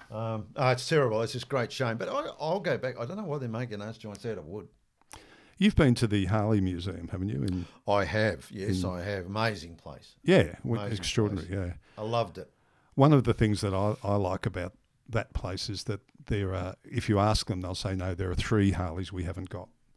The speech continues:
Speaker 2: And if you
Speaker 1: Nineteen oh three or nineteen oh two or something?
Speaker 2: No, they won't tell you.
Speaker 1: Ah, right, okay.
Speaker 2: Uh, because I asked them and they said, "Well, no, if we tell you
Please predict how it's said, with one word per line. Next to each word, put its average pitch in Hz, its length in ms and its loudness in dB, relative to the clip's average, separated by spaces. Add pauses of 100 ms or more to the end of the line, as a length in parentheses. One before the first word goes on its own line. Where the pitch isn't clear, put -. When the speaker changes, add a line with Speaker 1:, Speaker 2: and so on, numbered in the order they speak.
(440)
Speaker 2:
And 92 320 0
if 113 160 -4
you 113 80 0
Speaker 1:
Nineteen 110 160 -8
oh 98 240 -12 (160)
three 107 320 -10
or 101 120 -12
nineteen 98 360 -14
oh 98 160 -18
two 107 260 -16
or 104 60 -18
something? 107 140 -4
Speaker 2:
No, 123 160 6
they 110 100 6
won't 131 220 2
tell 113 180 -2
you. - 160 -10 (260)
Speaker 1:
Ah, 123 600 4
right, 101 260 -4 (140)
okay. 92 240 -10 (200)
Speaker 2:
Uh, 107 180 2 (180)
because 110 240 2
I 98 120 4
asked 104 240 2
them - 160 -6
and 95 140 -4
they 95 80 -2
said, 95 200 -6
"Well, 101 120 -2
no, 98 260 0
if 95 200 -6
we 101 120 4
tell 95 220 0
you 90 300 -4